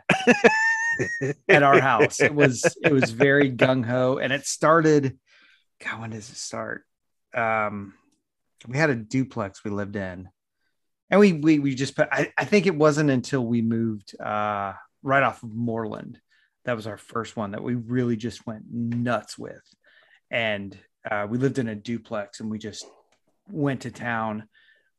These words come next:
Speaker 2: Um, and then we moved to East Atlanta, and we had a house, and we, we literally had the house, uh, had the house that people were driving by,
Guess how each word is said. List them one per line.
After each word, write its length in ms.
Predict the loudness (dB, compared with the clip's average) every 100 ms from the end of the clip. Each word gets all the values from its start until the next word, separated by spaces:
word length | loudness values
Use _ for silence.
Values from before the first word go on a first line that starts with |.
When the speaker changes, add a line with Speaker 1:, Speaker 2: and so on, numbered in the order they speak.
| -6
Speaker 2:
Um, 480 | -4 -2 -4 -10 -18 _ _ _ _ _
and 100 | -6
then 100 | -2
we 100 | -2
moved 240 | 0 -2 -4
to 80 | -8
East 180 | -8
Atlanta, 380 | -8 0 2 2
and 180 | 2 0
we 80 | -2
had 100 | -4
a 60 |
house, 480 | -2 -2 -4 -6 -10 -10
and 300 | -8 -6 -4
we, 360 | -2 0 -2 -4 -12 _ _ _
we 120 | 4
literally 480 | 6 8 8 6 4
had 180 | 2 -2
the 40 |
house, 160 | -4 -8
uh, 240 | -4 -4 -4 _ _ _
had 260 | -8 0 0
the 60 | 2
house 240 | -2 -2
that 180 | -10 _
people 280 | -10 -8 -6
were 100 | -6
driving 600 | -6 -4 -2 -4 -6 -6
by, 420 | -6 -8 -10